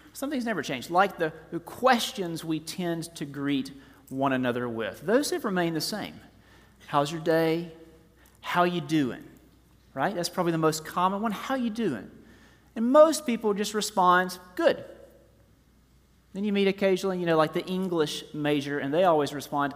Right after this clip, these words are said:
"I'm doing well." Because technically, technically, well modifies the verb, the glamour of grammar, right? But instinctively, we just say,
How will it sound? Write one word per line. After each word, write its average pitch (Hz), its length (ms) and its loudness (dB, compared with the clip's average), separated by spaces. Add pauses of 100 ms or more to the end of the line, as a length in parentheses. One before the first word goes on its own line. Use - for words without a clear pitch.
(220)
"I'm 139 120 -6
doing 123 380 -4
well." 110 440 0 (1300)
Because 139 220 -8
technically, 190 760 4 (100)
technically, 220 720 6 (280)
well 151 320 6
modifies 165 580 2
the 196 100 -8
verb, 180 460 -4 (400)
the 135 80 -10
glamour 139 440 -2
of 175 160 -4
grammar, 170 420 -2
right? 190 320 -4 (880)
But 233 400 6
instinctively, 233 720 4
we 233 200 6
just 294 300 2
say, 175 460 8